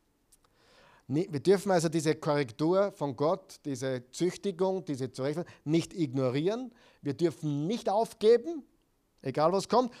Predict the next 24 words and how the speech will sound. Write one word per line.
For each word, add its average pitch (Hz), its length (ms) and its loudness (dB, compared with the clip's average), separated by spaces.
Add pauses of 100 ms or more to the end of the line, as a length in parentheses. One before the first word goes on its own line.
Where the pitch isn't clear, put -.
(160)
Und 147 100 -4
wir 170 80 2
müssen 220 300 0
schauen, 220 240 2
dass 214 160 -4
wir 208 100 4
niemanden 269 420 0
verlieren. 196 520 -2 (720)
Und 156 240 -6
so 214 240 2
nach 175 200 0
dem 156 160 -2
Frieden 185 380 -6
jagen 143 480 -2 (680)
und 311 480 6 (840)
nach 151 220 -2
der 180 160 2
Heiligkeit 143 560 -2
steht - 240 -10
da. 92 120 -10 (540)
"Um 143 160 -2
ein 139 160 2
geheiligtes 185 640 4
Leben, 175 440 0